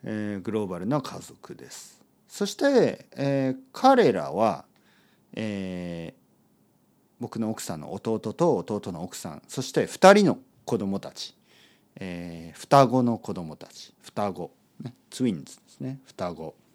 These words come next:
双子の女の子たちは、えー、アメリカに住んでます。アメリカ。ロサンゼルス。ね。えー、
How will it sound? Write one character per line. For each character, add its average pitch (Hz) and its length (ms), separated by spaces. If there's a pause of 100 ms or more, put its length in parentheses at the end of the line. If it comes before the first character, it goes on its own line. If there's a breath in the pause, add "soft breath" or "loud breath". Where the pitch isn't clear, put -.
(440 soft breath)
双 139 200
子 156 100
の 160 200
女 101 320
の 71 120
子 - 220 (240)
た - 140
ち - 160
は、 135 340 (560 loud breath)
え 95 720
ー、 - 80
ア 123 60
メ 190 160
リ 262 120
カ 208 160
に 180 200 (180)
住 - 280
ん 73 40
で - 80
ま - 140
す。 - 240 (340)
ア 98 100
メ 85 140
リ 82 80
カ。 - 140 (1000)
ロ 110 180
サ 147 160
ン 117 140
ゼ 92 180
ル - 80
ス。 - 320 (600)
ね。 139 120 (1120 soft breath)
え 147 500
ー、 - 40